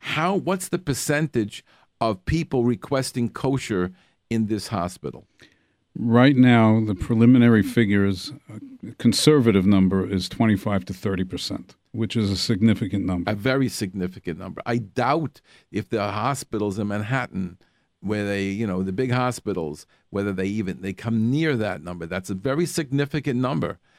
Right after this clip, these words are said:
Speaker 1: And, uh, you know, it was a wonderful thing they were doing all the years, providing a full-scale kosher kitchen with all the Mesiris Nefeshes involved, from Meshkichim to give off a Shabbos or Yom Tov,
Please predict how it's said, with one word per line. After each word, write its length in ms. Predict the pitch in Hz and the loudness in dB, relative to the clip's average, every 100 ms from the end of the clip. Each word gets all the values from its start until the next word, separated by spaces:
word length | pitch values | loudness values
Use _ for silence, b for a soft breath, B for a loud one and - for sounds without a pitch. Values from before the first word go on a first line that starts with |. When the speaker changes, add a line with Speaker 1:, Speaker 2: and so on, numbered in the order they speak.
| _ _ - | _ _ -6
Speaker 1:
And, 400 | 98 104 101 110 | -4 -2 -4 -2
uh, 500 | 104 104 101 95 92 - _ _ _ - | 0 0 0 -2 -4 -8 _ _ _ -6
you 120 | 107 | -2
know, 140 | 107 | 0
it 60 | 98 | -2
was 140 | 104 | -2
a 60 | 117 | -2
wonderful 400 | 117 147 156 139 | -2 -2 -2 -4
thing 200 | - 143 | -2 0
they 80 | 123 | 0
were 140 | 123 | 0
doing 260 | 117 127 127 | 0 0 0
all 160 | 117 | 0
the 120 | 113 117 | 0 0
years, 200 | 113 104 | 0 -2
providing 640 | 107 104 123 160 120 113 _ _ - | -2 -2 0 0 -2 -4 _ _ -12
a 40 | |
full-scale 1300 | 92 123 131 - - - - - - 123 113 110 110 _ _ _ _ | -6 -4 -4 -6 -14 -16 -14 -6 -2 0 0 -2 -6 _ _ _ _
kosher 320 | - 127 - 123 | -2 -2 -2 -6
kitchen 500 | - 123 - 123 139 _ _ _ | -4 -4 -4 -6 -8 _ _ _
with 140 | - 92 | -8 -2
all 180 | 135 | 0
the 80 | 185 | 0
Mesiris 500 | 156 123 147 123 107 | -2 -2 -2 -2 -2
Nefeshes 420 | 131 143 131 98 | -4 -4 -6 -4
involved, 360 | 104 98 101 101 | -4 -2 -4 -4
from 120 | 107 | -4
Meshkichim 420 | 104 - 175 175 131 | -4 -4 -6 -4 -6
to 80 | 101 | -4
give 260 | 135 131 | -4 -2
off 160 | 123 - | -4 -4
a 80 | 98 | -4
Shabbos 420 | 123 120 113 110 | -2 -2 -4 -4
or 60 | |
Yom 240 | 101 110 139 | -2 -2 -4
Tov, 180 | 101 | -8